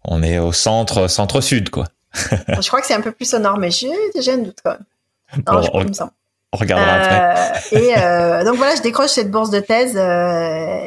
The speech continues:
Speaker 2: et, euh, et je commence à travailler pendant trois ans sur les albatros, et là, c'est fascinant, quoi. Et c'est mon déclic numéro quatre. <laughs> C'est, euh, au bout de trois mois en, en thèse, euh,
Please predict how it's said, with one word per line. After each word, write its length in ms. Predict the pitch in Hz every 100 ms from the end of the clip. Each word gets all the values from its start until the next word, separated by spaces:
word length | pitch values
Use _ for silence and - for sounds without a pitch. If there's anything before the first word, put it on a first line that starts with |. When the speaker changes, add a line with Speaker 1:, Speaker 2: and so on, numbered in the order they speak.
| -
Speaker 2:
et, 320 | 190 208 208
euh, 240 | 170 165 -
et 60 |
je 80 | 185
commence 240 | 208 208 214
à 60 |
travailler 420 | 208 190 185 202
pendant 240 | 208 180 175
trois 260 | - 190
ans 60 | 208
sur 160 | 208 185
les 140 | 175
albatros, 520 | 170 160 - 233 277 -
et 20 |
là, 80 | 175
c'est 180 | -
fascinant, 460 | - - 196 214 196 -
quoi. 100 | - _ _ _ _ _ _ _ - _ _
Et 100 | 185
c'est 120 | 185 208
mon 140 | 214
déclic 380 | 220 226 254 -
numéro 300 | 208 196 185
quatre. 340 | 226 - - _ - -
<laughs> 880 | 262 - - 605 466 466 339 359 285 - - - -
C'est, 420 | - 214 226 220
euh, 440 | 165 160 139 135 -
au 60 |
bout 100 | 196
de 60 | 214
trois 220 | - 240
mois 380 | 233 240 240 202
en, 240 | 170 175
en 40 | 185
thèse, 360 | 220 285 262
euh, 360 | 180 165 156